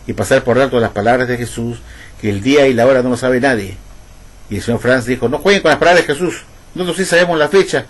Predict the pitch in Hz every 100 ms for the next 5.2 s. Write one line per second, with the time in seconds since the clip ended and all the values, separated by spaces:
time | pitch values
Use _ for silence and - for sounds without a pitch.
0 | - - 143 185 180 - 143 127 190 185
1 | 156 147 143 160 147 147 151 131 139 151
2 | 156 180 190 165 196 143 - 196 190 139
3 | 127 190 170 151 170 120 123 - - -
4 | - - 151 151 180 151 165 156 123 117
5 | 143 -